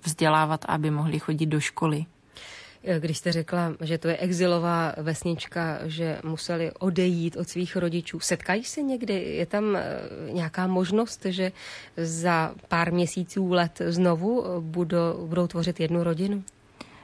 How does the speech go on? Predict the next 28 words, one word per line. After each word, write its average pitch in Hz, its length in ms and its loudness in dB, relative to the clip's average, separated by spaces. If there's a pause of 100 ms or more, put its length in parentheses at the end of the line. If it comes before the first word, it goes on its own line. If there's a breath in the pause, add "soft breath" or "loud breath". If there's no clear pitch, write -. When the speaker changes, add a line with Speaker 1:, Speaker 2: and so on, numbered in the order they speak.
(140)
Speaker 1:
A 175 200 6
samozřejmě 180 640 8
je 175 40 6
to 185 160 4
sen 170 320 6
všech, - 600 0
eh, 160 260 2
těchto 170 340 2
dětí. 175 540 4 (360 loud breath)
A 170 200 6
většina 175 460 4
z 175 80 4
nich 175 200 6
ale 170 220 6
zůstává 170 580 4
potom 175 380 2
v - 80 -2
Indii 170 380 4
v - 120 -4
exilu. 175 540 4 (280 loud breath)
Samozřejmě, 170 1080 6
eh, 160 260 4
někteří 165 560 4
z 170 80 6
nich 170 220 6
se 175 140 4
domů 165 340 8
vrací 175 640 4